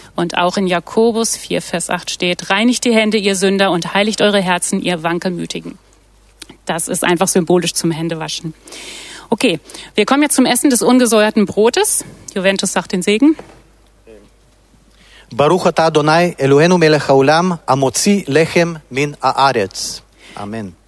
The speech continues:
Speaker 1: Gelobt seist du, Herr, unser Gott, König der Welt, der das Brot aus der Erde hervorbringt.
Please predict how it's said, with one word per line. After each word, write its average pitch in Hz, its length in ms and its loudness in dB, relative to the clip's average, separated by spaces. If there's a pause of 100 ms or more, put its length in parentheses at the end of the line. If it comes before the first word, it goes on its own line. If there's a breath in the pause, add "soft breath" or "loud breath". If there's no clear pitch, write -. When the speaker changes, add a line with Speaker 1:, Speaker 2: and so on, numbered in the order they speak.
Speaker 1:
Gelobt 240 420 2
seist 214 340 2
du, 254 60 4
Herr, 226 220 4
unser 240 180 2
Gott, 214 260 2
König 247 320 2
der 226 160 0
Welt, 202 280 4
der 190 100 2
das 180 180 0
Brot 202 340 2
aus 196 200 0
der 202 160 0
Erde 180 260 0
hervorbringt. 165 880 -2